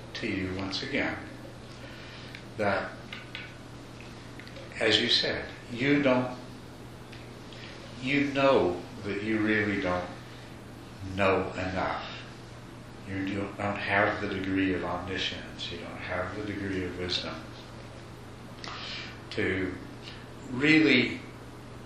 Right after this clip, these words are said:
evaluate these things. You know that. And I don't know what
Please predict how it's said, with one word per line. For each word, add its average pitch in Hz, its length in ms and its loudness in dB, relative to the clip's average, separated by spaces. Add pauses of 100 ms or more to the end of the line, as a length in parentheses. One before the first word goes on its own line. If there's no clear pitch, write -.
(180)
evaluate 92 800 2
these - 180 -8
things. - 120 -8 (1400)
You 135 220 2
know 147 200 6
that. - 200 -2 (2250)
And 98 120 0
I 95 120 2
don't 101 140 2
know 92 120 -2
what 92 180 0